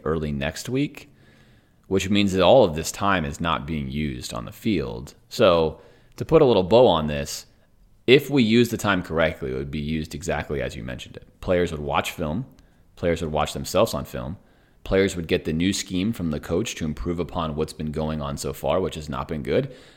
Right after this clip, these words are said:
And coaches would take a hard look in the mirror and say, "Why are we struggling? What could we do differently? What types of personnel could we use instead of what we're using?"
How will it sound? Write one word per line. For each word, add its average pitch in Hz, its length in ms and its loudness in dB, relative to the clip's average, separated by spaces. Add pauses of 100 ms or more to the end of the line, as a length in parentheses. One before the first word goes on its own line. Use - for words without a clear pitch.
(100)
And 90 160 -4
coaches 110 380 2
would 98 120 0
take 92 180 2
a 82 80 2
hard 95 280 2
look 95 120 0
in 92 80 0
the 85 60 -2
mirror 87 300 2
and 78 120 -4
say, 76 440 -2 (400)
"Why 82 180 2
are 90 80 6
we 101 100 2
struggling? 92 640 0 (140)
What 90 260 -2
could 98 260 -2
we 104 140 0
do 107 160 0
differently? 92 640 -4 (340)
What - 320 0
types 95 380 -2
of 98 100 -6
personnel 95 460 0
could 90 240 -4
we 90 100 0
use 87 220 0
instead 85 280 0
of 107 120 2
what 87 100 0
we're 76 120 -4
using?" 71 500 -4